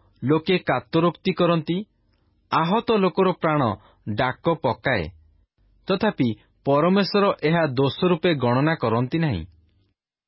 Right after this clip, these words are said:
ସେମାନଙ୍କର କେହି କେହି ଆଲୁଅର ବିଦ୍ରୋହୀ, ତହିଁର ମାର୍ଗ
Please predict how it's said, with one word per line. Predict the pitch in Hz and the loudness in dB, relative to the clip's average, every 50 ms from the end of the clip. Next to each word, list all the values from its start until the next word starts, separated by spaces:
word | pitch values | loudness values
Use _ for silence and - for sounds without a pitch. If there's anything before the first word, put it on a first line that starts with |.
| _ _ _ _ _ | _ _ _ _ _
ସେମାନଙ୍କର | - - 185 196 214 220 220 196 220 214 208 | -4 0 0 2 2 0 0 2 2 0 0
କେହି | - _ 165 147 156 180 196 | 0 _ 0 2 2 2 0
କେହି | - 180 165 165 165 156 156 - - - _ _ _ _ | 0 0 2 2 2 0 -4 -8 -16 -20 _ _ _ _
ଆଲୁଅର | - 135 139 143 165 180 185 185 185 185 170 | -2 0 2 2 4 4 4 4 4 2 2
ବିଦ୍ରୋହୀ, | 127 135 131 120 110 123 147 156 151 131 98 80 76 - _ _ _ _ _ _ _ _ _ _ _ _ _ _ | 0 0 -2 -2 -2 0 0 0 0 0 -4 -6 -8 -12 _ _ _ _ _ _ _ _ _ _ _ _ _ _
ତହିଁର | - 160 170 190 202 208 208 | 0 2 2 2 4 2 2
ମାର୍ଗ | 185 160 147 135 127 127 131 | 2 2 0 0 -2 -2 -2